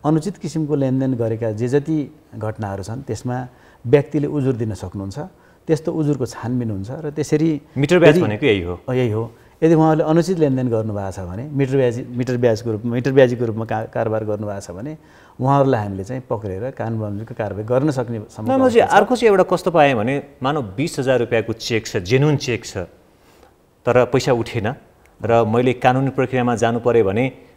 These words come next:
Speaker 2: झन्झटसँगै यति नै बराबरको रकम नै खर्च हुने त्यो पैसा उठाउन भन्ने खालका कम्प्लेन पनि हिजो मात्रै मलाई कसैले इनबक्स गर्नुभएको थियो।
Speaker 1: अब यो चाहिँ यस्तो छ,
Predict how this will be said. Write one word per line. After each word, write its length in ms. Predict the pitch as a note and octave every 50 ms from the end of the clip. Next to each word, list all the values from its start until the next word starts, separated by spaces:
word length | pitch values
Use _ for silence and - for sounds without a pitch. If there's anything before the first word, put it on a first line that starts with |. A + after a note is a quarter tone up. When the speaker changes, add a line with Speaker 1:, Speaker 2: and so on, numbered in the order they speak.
| _ - F#2
Speaker 2:
झन्झटसँगै 840 | - G#2 G2 A#2+ C#3 C#3 G3+ G#3 - - F#3+ F3 F#3 F#3 F3+ - - - - - - _ _ -
यति 220 | A3+ A#3 - B3
नै 340 | B3+ C4 A#3+ G#3 C#3 A#2+ - A#2+
बराबरको 420 | C3+ D3 D3+ C#3+ C#3+ C3+ - C#3
रकम 260 | B2 B2+ A#2 D#3 E3+
नै 120 | F3+ F#3+ E3
खर्च 260 | - C#3+ C3 - C#3
हुने 180 | A#2+ A2+ A2+
त्यो 120 | A2 B2+ A2+
पैसा 240 | C3 A#2+ - - A#2+
उठाउन 360 | A2 G#2+ A2 A2 A2+ A#2 A2+ - - _ -
भन्ने 180 | G#2 G#2+ A#2+ B2+
खालका 300 | - C#3 C3 B2 C3+ A#2+
कम्प्लेन 460 | - - B2+ B2+ - C3 B2+ B2 A#2+
पनि 240 | A#2 A#2+ A#2+ B2 A#2+ - - - _ -
हिजो 180 | G2+ G2+ C3 B2+
मात्रै 240 | C3 C3 - C#3
मलाई 160 | A#2+ A#2 A2+ A2
कसैले 220 | A#2 A2+ A2+ A#2+ A#2+
इनबक्स 300 | A2+ A2 A#2 G#2 - - A2
गर्नुभएको 340 | F#2+ F2+ F2+ F2 D#2+ D#2
थियो। 120 | - - - _ _ _ _ _ _ _ - - - - -
Speaker 1:
अब 80 | C#3+ D3+
यो 140 | D#3 D#3+ D3+
चाहिँ 180 | - F3 E3
यस्तो 180 | C#3 - - A2+
छ, 80 | -